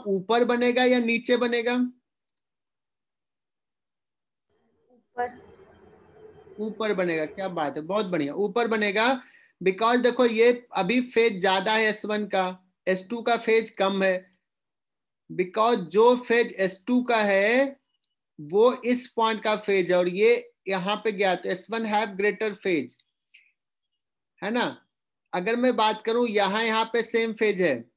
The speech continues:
Speaker 1: so अगर मैं पूछूं कि इस सेंटर पॉइंट पे जो आ रहा है तो इन दोनों के बीच में कितना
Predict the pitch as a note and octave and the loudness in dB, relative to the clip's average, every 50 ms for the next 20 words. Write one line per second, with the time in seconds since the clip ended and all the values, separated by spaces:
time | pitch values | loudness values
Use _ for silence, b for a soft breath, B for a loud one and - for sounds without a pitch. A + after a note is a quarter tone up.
0 | _ _ _ _ _ _ _ _ _ _ _ _ _ _ _ _ _ _ _ _ | _ _ _ _ _ _ _ _ _ _ _ _ _ _ _ _ _ _ _ _
1 | _ - - - A3 A3 G3+ A#3+ A#3+ A#3+ B3+ B3 B3 - G#3+ G#3+ G3+ G#3 - A#3+ | _ -8 -4 -2 -2 0 0 0 0 2 2 2 0 -2 -6 -6 -6 -4 -4 -4
2 | B3 A#3+ B3 A#3+ A#3+ A#3+ A#3+ - - - G#3 G#3 G3 G3+ - A#3+ B3 B3 B3 - | -4 -2 -4 -4 -4 -4 -6 -8 -6 -4 -4 -4 -4 -2 0 0 0 0 0 -2
3 | A3 G#3+ A3 A3 G#3+ - - A3 G3 G#3 G#3+ - E3 F3+ F#3 G3 G#3 G#3 F#3 F#3 | -2 -2 -2 -4 -4 -2 -2 -2 0 0 -2 0 2 2 2 4 2 2 0 0
4 | F3+ F3+ F3 F#3 F#3+ G3+ A3+ C4 D4 D4 C#4+ - _ _ _ _ _ _ _ _ | 0 0 0 0 0 2 2 2 0 0 -4 -8 _ _ _ _ _ _ _ _
5 | _ _ _ _ _ _ _ _ _ _ _ - G#3+ A3+ A#3 A3 F3+ G3 G#3 G#3+ | _ _ _ _ _ _ _ _ _ _ _ -2 -2 0 0 0 0 0 0 2
6 | A3 B3 B3+ B3 B3 A#3+ G#3 A3+ G#3+ - - A3 A#3 A#3+ B3 B3 - - G#3+ - | 2 0 2 2 0 0 0 -2 -6 -6 -6 -2 -2 -2 -2 -2 -6 -10 -6 -4
7 | B3 A#3+ B3 B3+ | -2 0 0 0